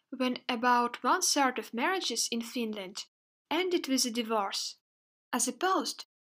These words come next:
to almost a half in Sweden. However, the figure experienced a steady growth during the next two years. It rose to approximately thirty-nine percent in two thousand thirteen,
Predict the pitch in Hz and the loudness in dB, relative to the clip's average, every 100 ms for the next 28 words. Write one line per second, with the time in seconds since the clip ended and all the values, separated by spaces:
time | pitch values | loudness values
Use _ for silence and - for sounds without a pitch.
0 | - 294 - 285 285 269 - 240 - 311 | -6 -2 2 4 4 0 -2 -2 2 4
1 | - - _ - 233 - 320 311 202 185 | 2 -4 _ -8 -4 0 2 2 0 -8
2 | _ _ _ _ _ _ _ - 381 302 | _ _ _ _ _ _ _ -6 0 2
3 | 226 233 311 - _ _ _ _ - 277 | 2 2 -2 -6 _ _ _ _ -4 -2
4 | - 370 403 381 - - 247 214 202 - | 0 -2 -2 -2 -4 -2 -2 -2 -6 -8
5 | - _ _ - - 349 359 277 277 320 | -12 _ _ -4 -2 0 0 0 2 2
6 | 240 - - - _ _ - 254 254 226 | 2 0 -4 -6 _ _ -4 0 2 2
7 | 240 247 320 - - - 240 240 254 202 | 0 0 0 -2 -2 -2 -2 0 0 0
8 | 208 - - _ _ _ _ _ - - | -2 -4 -8 _ _ _ _ _ -8 -4
9 | - 349 381 262 - 247 247 285 277 - | 0 0 0 -2 -2 -4 0 0 2 0
10 | 269 262 - - - 370 370 269 269 262 | 0 0 0 0 2 0 2 2 2 0
11 | 262 - - 277 214 226 - _ _ _ | 0 0 2 0 -2 -6 -10 _ _ _
12 | 240 233 - - 240 247 240 - 226 220 | -4 -2 -2 0 0 0 -2 -2 -4 -4
13 | 233 214 185 | -2 -2 -4